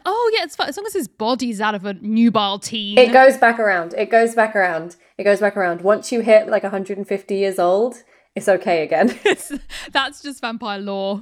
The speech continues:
Speaker 1: That's how it works.
Speaker 2: In
Speaker 1: That's
Speaker 2: fact,
Speaker 1: vampire
Speaker 2: the
Speaker 1: logic.
Speaker 2: older you get, the
Speaker 1: The,
Speaker 2: more
Speaker 1: the
Speaker 2: okay it
Speaker 1: better
Speaker 2: is.
Speaker 1: it is, sure.
Speaker 2: Like, two thousand years old, absolutely okay. No one is arguing with that.
Speaker 1: I'm literally,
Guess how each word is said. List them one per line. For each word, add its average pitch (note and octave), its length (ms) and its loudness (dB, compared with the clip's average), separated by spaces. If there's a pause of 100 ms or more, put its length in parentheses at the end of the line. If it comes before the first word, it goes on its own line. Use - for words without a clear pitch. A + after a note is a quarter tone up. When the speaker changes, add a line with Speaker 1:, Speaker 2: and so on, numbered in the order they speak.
(100)
Speaker 1:
That's B3+ 180 0
how A3+ 140 0
it G3 100 -4
works. G3 260 -4
Speaker 2:
In B3+ 100 6
Speaker 1:
That's A#3+ 40 -4
Speaker 2:
fact, B3+ 160 4
Speaker 1:
vampire A3 160 -6
Speaker 2:
the G3+ 60 -6
Speaker 1:
logic. A3+ 220 2
Speaker 2:
older B3+ 160 -10
you A#3+ 180 -8
get, A#3 420 -2
the A3 80 -6
Speaker 1:
The, G#3+ 60 -6
Speaker 2:
more G3+ 320 -2
Speaker 1:
the F#3+ 80 -6
Speaker 2:
okay A3 80 -4
it - 20 -2
Speaker 1:
better G#3+ 320 0
Speaker 2:
is. G3+ 120 -6
Speaker 1:
it - 20 -10
is, F#3 360 -12
sure. F#3+ 440 -6
Speaker 2:
Like, G#3 260 -2
two C#4 220 -6
thousand B3 440 -2
years A3+ 240 -4
old, A3+ 340 0 (180)
absolutely F3+ 840 -4
okay. D#3+ 520 -14
No F#3+ 320 -4
one D3+ 180 -10
is D3+ 160 -16
arguing D3+ 400 -14
with D3+ 180 -18
that. - 180 -18 (340)
Speaker 1:
I'm C#4 140 0
literally, E4+ 440 -6